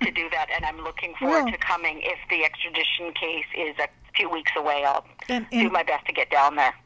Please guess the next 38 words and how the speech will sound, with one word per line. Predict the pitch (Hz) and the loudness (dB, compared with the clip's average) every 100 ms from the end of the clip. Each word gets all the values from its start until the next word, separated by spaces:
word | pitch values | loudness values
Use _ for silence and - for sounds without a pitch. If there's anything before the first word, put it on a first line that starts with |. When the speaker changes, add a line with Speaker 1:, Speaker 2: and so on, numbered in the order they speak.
| - | -6
Speaker 2:
Yeah, | 240 285 214 | 2 4 4
yeah, | 190 208 | 2 -2
we'll, | 208 226 247 | 2 2 2
we'll | 220 220 | 2 4
have | 240 233 | 4 2
to | 240 | 2
talk | 220 208 | 2 2
about | 185 180 | 4 2
that. | 175 175 | 2 0
You | 170 170 175 | -2 -6 -6
might | 185 202 | -6 -6
stay | - 202 | -2 -2
with, | 190 208 - | 0 -2 -2
with | 196 180 | 0 0
me, | 190 | 0
who | 175 196 | 0 -2
knows? | 170 170 - - - | -4 -8 -14 -16 -4
But | 214 | 0
the, | 208 202 220 | 2 0 0
the | 214 | 0
truth | 208 269 320 | 2 2 2
is | 302 269 | 2 0
that, | - 208 | 4 4
uh, | 190 170 - - - - | 4 2 -6 -18 -10 0
um, | 220 202 202 190 185 190 - - - - - - - | 2 4 2 0 -4 -8 -18 -20 -20 -20 -20 -6 2
I | |
know | 240 | 4
you | 285 269 | 6 6
were | 247 | 4
threatened | - 233 240 277 277 262 | 4 4 4 2 0 2
by, | 220 202 202 220 - | 2 0 -4 -14 -2
with, | 220 208 208 - | 2 2 0 -4
with | 214 190 - - | 0 0 -2 0
death. | 214 196 - - | 2 2 0 -14
How | - 214 | -2 0
does | 240 277 262 | 2 0 0
it | 233 | -4
feel | - 240 240 233 | -2 4 6 6